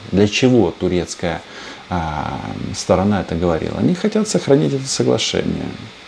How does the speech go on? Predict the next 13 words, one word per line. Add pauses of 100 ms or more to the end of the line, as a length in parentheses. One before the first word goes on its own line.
(120)
Вот
чего
они
хотят. (1160)
Посмотрим,
как
оно
будет. (280)
Украина (3000)
даст
бой
этим
уродам.